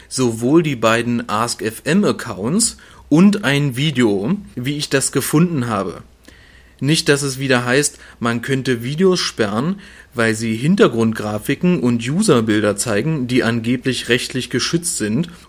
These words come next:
und da gewisse User und gewisse Netzwerke Ansprüche erheben. Alles wie immer für alle frei, ohne Copyright. Viel Spaß damit.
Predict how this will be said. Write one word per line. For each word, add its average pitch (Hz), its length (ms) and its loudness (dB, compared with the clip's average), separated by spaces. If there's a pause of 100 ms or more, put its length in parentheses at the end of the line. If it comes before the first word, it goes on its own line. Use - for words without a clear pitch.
und 120 220 -2
da 117 140 0
gewisse 117 520 -4
User 165 560 2
und 127 160 -4
gewisse 123 400 -2
Netzwerke 123 800 0
Ansprüche 123 720 0
erheben. 92 540 -10 (600)
Alles 165 480 2
wie 123 100 -2
immer 160 440 2
für - 320 -4
alle 127 420 0
frei, 104 520 -8 (240)
ohne 135 320 2
Copyright. 98 680 -6 (380)
Viel 139 280 0
Spaß - 460 -2
damit. 101 400 -10